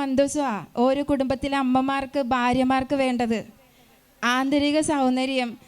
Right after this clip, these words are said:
സഹനത്തെ സ്വീകരിച്ചുകൊണ്ട് പുഞ്ചിരിച്ച് നിൽക്കാൻ,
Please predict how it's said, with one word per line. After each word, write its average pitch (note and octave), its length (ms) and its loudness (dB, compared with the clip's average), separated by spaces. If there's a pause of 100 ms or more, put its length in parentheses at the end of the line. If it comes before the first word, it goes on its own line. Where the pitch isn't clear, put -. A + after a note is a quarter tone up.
(180)
സഹനത്തെ C#4+ 560 0 (140)
സ്വീകരിച്ചുകൊണ്ട് D4 880 0 (500)
പുഞ്ചിരിച്ച് D4 680 0
നിൽക്കാൻ, C4+ 300 -4